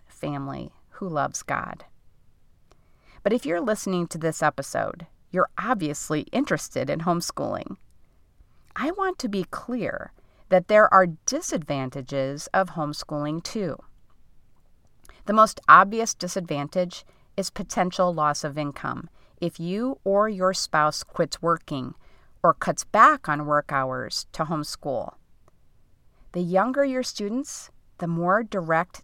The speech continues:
time you will have to spend teaching them. Even working at home or being self-employed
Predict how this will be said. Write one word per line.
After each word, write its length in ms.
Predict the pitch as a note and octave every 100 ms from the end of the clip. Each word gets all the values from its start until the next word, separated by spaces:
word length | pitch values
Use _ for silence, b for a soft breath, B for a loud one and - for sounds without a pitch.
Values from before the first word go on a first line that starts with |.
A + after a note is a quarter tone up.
| -
time 520 | - F#3+ D#3 C3 D3+
you 160 | - E3
will 120 | D#3+
have 200 | D#3 D#3+
to 100 | -
spend 360 | - - C#3+ C3+
teaching 440 | - C#3 - C#3
them. 280 | C2+ - - - - - _ - - _ _ _ _ _ _ -
Even 420 | A3+ C4+ D4+ C#4
working 460 | E3+ F3+ - A#3 G#3+
at 120 | -
home 540 | - A3+ F3 C#3+ D#3 -
or 300 | G3+ G#3+ B3+
being 340 | G#3+ G#3 G#3+ A3
self-employed 960 | - F#3+ F#3+ F3+ D#3 G3+ E3+ - -